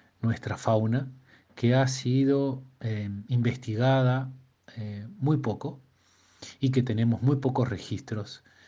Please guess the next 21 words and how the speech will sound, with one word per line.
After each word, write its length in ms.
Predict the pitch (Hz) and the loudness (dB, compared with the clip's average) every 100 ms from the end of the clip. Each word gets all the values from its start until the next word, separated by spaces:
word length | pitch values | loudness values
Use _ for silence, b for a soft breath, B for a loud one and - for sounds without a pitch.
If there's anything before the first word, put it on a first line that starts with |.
| b - | b -8
de 380 | 110 104 104 110 | -4 -4 -4 -4
esa 200 | - 104 | -4 -4
zona 320 | - 107 101 | -2 -2 0
tan 220 | 107 104 | -2 0
particular 680 | 104 - - 92 98 131 131 - | -2 -4 -6 -4 0 0 -2 0
y 120 | 131 | 2
que 140 | 113 | 2
queremos 380 | - 101 107 101 | 2 0 0 -2
proteger. 500 | - 92 - - - - _ _ _ _ B B - | -8 -10 -10 -12 -14 -18 _ _ _ _ B B -4
Son 240 | - 110 | 0 2
los 140 | 107 | 0
corales 400 | - 107 113 110 | 0 2 4 2
de 100 | 104 | 0
profundidad. 680 | 101 98 - 101 95 95 95 - _ _ _ _ _ _ _ _ _ _ _ B B B - | -4 -8 -8 -8 -6 -6 -8 -14 _ _ _ _ _ _ _ _ _ _ _ B B B 2
Corales 420 | 113 120 123 107 | 6 8 6 4
de 100 | 110 | 2
aguas 260 | 104 92 | 0 -2
frías, 680 | - 135 147 98 - - - _ b b b | -2 0 0 0 -6 -18 -20 _ b b b
arrecifes 880 | 120 113 113 - 156 160 - 147 131 | -4 -4 -4 -6 -6 -4 -2 -2 0
de 420 | 120 127 139 - B B B B | 4 6 4 -2 B B B B
corales 720 | - 104 135 165 139 135 - | -4 0 2 2 0 -2 -10